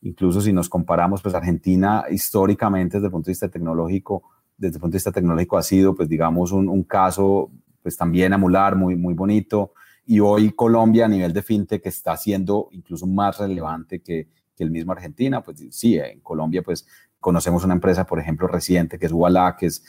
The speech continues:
que es espectacular, pero, pues, en Colombia tenemos, eh, compañías que ni siquiera salieron como fintech, pero hoy son fintech y van a ser aún más fintech,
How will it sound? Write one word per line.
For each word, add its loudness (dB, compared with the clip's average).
que -4
es 2
espectacular, 0
pero, 4
pues, 0
en 0
Colombia 2
tenemos, -2
eh, -4
compañías 0
que 0
ni 2
siquiera 0
salieron 0
como -2
fintech, -2
pero 2
hoy 4
son 2
fintech 2
y 2
van 2
a 2
ser 0
aún 2
más 2
fintech, -4